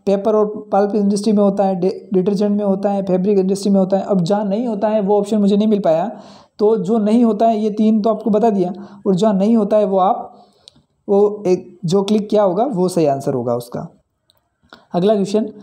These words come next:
कैल्शियम सल्फेट डाइहाइड्रेट किसका केमिकल नाम है? तो जिप्सम का नाम है, सी एस ओ फ़ोर डो ऑब्लिक डॉट टू एच टू ओ।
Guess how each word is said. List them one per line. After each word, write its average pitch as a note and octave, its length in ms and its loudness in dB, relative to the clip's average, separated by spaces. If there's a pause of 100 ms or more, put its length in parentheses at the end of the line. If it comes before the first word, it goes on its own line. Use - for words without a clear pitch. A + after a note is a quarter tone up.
(380)
कैल्शियम B3 540 0 (440)
सल्फेट G#3 380 0
डाइहाइड्रेट A3 800 0
किसका A3 240 -2
केमिकल G#3+ 360 -2
नाम G#3+ 220 -2
है? A#3+ 80 -4
तो A#3+ 520 -6 (280)
जिप्सम F#3+ 360 -2
का G3 120 0
नाम F#3+ 220 0
है, D4 160 -6
सी - 220 -2
एस G#3 240 2
ओ G#3 40 2
फ़ोर A3+ 320 -2
डो F#3+ 100 2
ऑब्लिक G3+ 560 -2 (420)
डॉट G#3 300 0
टू G3 80 2
एच - 220 -2
टू C3 80 -2
ओ। A2 100 -8